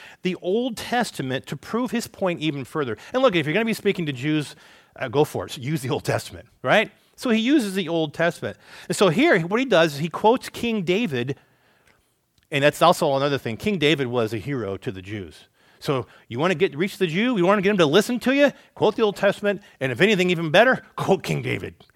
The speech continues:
'cause their ears are gonna go wide open. "Yes, I'm ready to hear." So he decides to quote King David after his sin with Bathsheba, and if you remember, that the eventual confrontation with, uh, with, uh, the prophet Nathan,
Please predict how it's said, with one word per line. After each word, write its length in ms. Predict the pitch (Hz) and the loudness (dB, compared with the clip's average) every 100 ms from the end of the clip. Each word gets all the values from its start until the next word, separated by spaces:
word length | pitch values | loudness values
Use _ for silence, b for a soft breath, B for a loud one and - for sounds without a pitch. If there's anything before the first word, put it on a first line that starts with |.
| b | b
'cause 120 | 151 135 | -8 -4
their 120 | 151 | 0
ears 260 | 170 170 | 0 0
are 40 | 143 | -2
gonna 200 | 135 120 | -6 -6
go 220 | 110 101 | -6 -6
wide 460 | 92 101 170 165 147 | -8 0 6 6 6
open. 260 | 135 101 | 0 -2
"Yes, 260 | 147 208 - | 0 0 0
I'm 160 | 143 143 | -2 -2
ready 160 | 147 | -4
to 160 | - 113 | -6 -8
hear." 240 | 104 78 _ B B B B | -10 -12 _ B B B B
So 120 | - | 2
he 160 | 175 277 | 6 6
decides 400 | 311 - 262 226 | 4 4 2 2
to 100 | 214 | -4
quote 360 | - 214 208 - B B | -2 0 0 -2 B B
King 260 | 240 285 220 | 0 0 0
David 320 | 151 139 160 | 0 0 0
after 580 | 170 233 269 - 277 214 | 2 2 0 -4 -4 -2
his 240 | 240 254 | -2 -4
sin 760 | - - 156 - 117 131 196 202 _ _ _ B B B | -6 -4 -4 -2 -4 -4 -8 -10 _ _ _ B B B
with 280 | 139 143 - | -4 -4 -2
Bathsheba, 1000 | 135 127 - - 180 156 110 95 117 - b b b b | 0 0 -4 -10 -6 -4 -4 -6 -6 -10 b b b b
and 120 | 123 | -4
if 140 | 120 | -4
you 60 | 131 | -4
remember, 380 | 123 160 180 113 | -2 0 0 -2
that 320 | 107 117 117 | -2 -2 -4
the 120 | 120 113 | -6 -6
eventual 460 | 101 135 139 131 | -2 -4 -4 -8
confrontation 840 | - 135 123 110 - 139 - 113 107 | -4 -4 -4 -8 -6 -6 -6 -10 -8
with, 260 | 104 - _ - | -8 -10 _ -14
uh, 60 | |
with, 280 | 98 98 92 | -10 -10 -10
uh, 100 | 98 | -12
the 100 | 85 | -14
prophet 340 | - 107 - 92 | -12 -12 -12 -16
Nathan, 520 | 101 98 - - | -12 -14 -14 -20